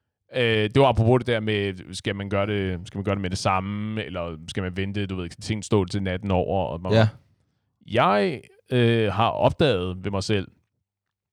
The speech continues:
Speaker 1: at jeg gør et meget stort nummer ud af at, øh, at formulere det som,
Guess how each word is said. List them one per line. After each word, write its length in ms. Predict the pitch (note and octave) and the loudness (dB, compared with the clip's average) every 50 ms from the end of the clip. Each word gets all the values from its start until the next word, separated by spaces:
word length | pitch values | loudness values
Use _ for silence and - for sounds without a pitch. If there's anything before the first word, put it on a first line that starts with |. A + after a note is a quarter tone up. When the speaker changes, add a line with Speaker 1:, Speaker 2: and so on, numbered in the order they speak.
| _ _ _ _ _ _ _ | _ _ _ _ _ _ _
Speaker 1:
at 200 | - G2+ G2 F#2 | -8 -8 -4 0
jeg 180 | A2+ B2 C3+ D3 | 2 2 2 4
gør 200 | C#3+ - C#3 B2 | 4 6 6 6
et 80 | A2+ G#2+ | 6 6
meget 200 | A2 A2+ B2+ C3+ | 4 2 0 2
stort 200 | - - C3 A#2+ | 2 2 2 2
nummer 220 | A#2 A#2 A2+ A2 | 2 0 0 0
ud 200 | G#2 A#2 A#2+ A#2+ | 0 0 0 2
af 340 | A#2 A2+ A2 G2+ G#2 G#2 F#2 - - - | 2 2 0 0 -2 -4 -6 -6 -4 -2
at, 260 | G#2 G2 F#2 F2+ F2 F#2+ - _ _ _ _ _ _ _ _ _ - G2+ | -2 0 0 -2 -4 -6 -12 _ _ _ _ _ _ _ _ _ -6 -4
øh, 360 | G2 F#2+ F#2 F2+ E2+ E2 E2 D2 _ _ _ _ _ _ _ - | -4 -4 -4 -4 -4 -6 -8 -10 _ _ _ _ _ _ _ -6
at 140 | G2 F#2 F2+ _ _ _ _ _ _ _ _ _ _ _ _ _ _ _ _ _ _ _ _ _ _ _ _ | -6 -6 -6 _ _ _ _ _ _ _ _ _ _ _ _ _ _ _ _ _ _ _ _ _ _ _ _
formulere 720 | - - - A#2+ G#2+ G#2 A2 G#2+ G#2+ G#2 B2+ C3 B2+ B2+ C3+ | -8 0 2 2 4 4 4 4 4 2 2 0 0 0 0
det 260 | B2 A#2+ A2 G#2+ G2+ | 0 0 -2 -2 -4
som, 580 | - - - A#2+ G#2+ G2+ F#2+ F#2 F#2 F2+ F2 | -6 0 2 4 4 4 2 -2 -6 -10 -12